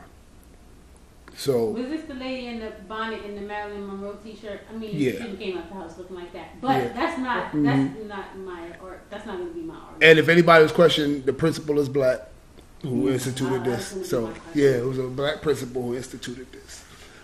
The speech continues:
Speaker 1: So the questions it ra-, now raises the question of, first of all, you taking away people's right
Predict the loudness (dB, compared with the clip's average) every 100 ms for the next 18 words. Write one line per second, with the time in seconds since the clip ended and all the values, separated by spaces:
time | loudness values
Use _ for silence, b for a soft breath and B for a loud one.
0 | B -20 -6 8 10 12 8 2 -14 -20
1 | -20 -20 -20 -20 -20 -16 -6 -2 2 4
2 | 2 -2 0 0 4 6 8 8 4 2
3 | 0 2 2 2 0 2 2 0 -2 -2
4 | -2 -2 -2 -2 -4 -4 -4 -4 -6 -6
5 | -6 -4 -4